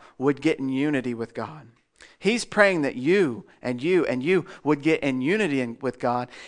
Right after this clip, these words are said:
and that we all, and what's the, what's the fruit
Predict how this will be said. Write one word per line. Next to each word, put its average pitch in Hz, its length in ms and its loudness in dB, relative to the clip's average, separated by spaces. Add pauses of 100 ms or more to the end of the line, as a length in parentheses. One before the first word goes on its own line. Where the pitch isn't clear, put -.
and 160 240 4
that 165 200 8
we 185 300 0
all, 170 600 8 (260)
and 170 200 2
what's 220 220 0
the, - 220 -2
what's 247 320 4
the 220 80 -2
fruit 196 480 2